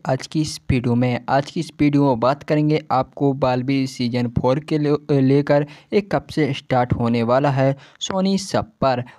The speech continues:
और साथ ही बात करेंगे बालवीर सी-, थ्री जो आपको सोनी प-, अ, वहाँ पर देखने को मिल जाता था,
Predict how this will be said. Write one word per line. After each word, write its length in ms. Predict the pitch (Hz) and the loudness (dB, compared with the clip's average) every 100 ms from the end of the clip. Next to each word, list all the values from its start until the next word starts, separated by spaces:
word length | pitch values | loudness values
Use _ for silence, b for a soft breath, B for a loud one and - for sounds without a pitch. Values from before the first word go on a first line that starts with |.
| - | -4
और 80 | 123 | -2
साथ 240 | - 156 208 | 0 -2 0
ही 60 | |
बात 300 | 175 160 - | 0 -2 -2
करेंगे 340 | - 151 156 156 | -2 0 2 2
बालवीर 480 | 135 135 139 143 143 | 2 2 2 0 0
सी-, 260 | - 135 - - | -4 -6 -6 -4
थ्री 280 | 135 135 131 | 2 4 4
जो 160 | 135 | 2
आपको 760 | 135 120 123 - - - 135 131 127 - | 2 2 0 -2 -8 0 2 2 -2 -6
सोनी 220 | 127 127 | -2 0
प-, 140 | - | 0
अ, 160 | 117 135 | 0 2
वहाँ 420 | 127 123 120 131 | 2 4 2 2
पर 120 | 135 | 0
देखने 320 | 127 123 131 | 0 -2 -2
को 140 | 123 117 | -2 2
मिल 240 | 120 135 | 2 2
जाता 340 | 139 123 123 120 | 2 2 0 0
था, 320 | 127 147 | 0 -2